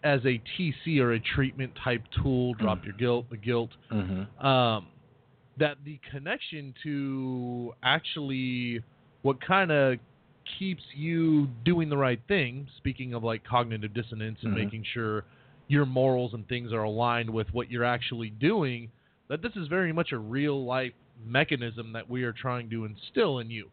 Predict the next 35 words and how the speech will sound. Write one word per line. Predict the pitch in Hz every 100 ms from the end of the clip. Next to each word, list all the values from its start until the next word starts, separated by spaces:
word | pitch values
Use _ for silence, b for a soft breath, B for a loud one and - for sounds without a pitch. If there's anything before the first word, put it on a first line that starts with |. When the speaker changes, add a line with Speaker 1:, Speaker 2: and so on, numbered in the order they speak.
| -
Speaker 2:
Mm-hmm. | 95 82
Speaker 1:
that | 151 151
takes | 180 190 -
you | 180
back | 147 160 180 170
and | 147
takes | 170 160
a | 139
lot | 143 175
of | 151
people | 151 123
back | 120 123 123 123 - b b b b _ 113
before | 117 135 - 180 175 170 160 151
they | 135 135
began | 135 123 147 143
using | 143 143 139
in | 120
the | 113
first | - 302 -
place. | 131 -
Speaker 2:
Right. | 95 90 78 B B
Speaker 1:
That | 143 131
first | - 175 -
or | 156
second | - 160 151 131
time | 170 175 147
where | 135 131 123 113 _ _ _ -
that | 165 185
mechanism | 180 165 156 143 135
was | 113 107 -
strong. | 180 226 123 98
You, | 139
Speaker 2:
Right. | 151 131 131 117
Speaker 1:
"Boy, | 190 180 143
I | 135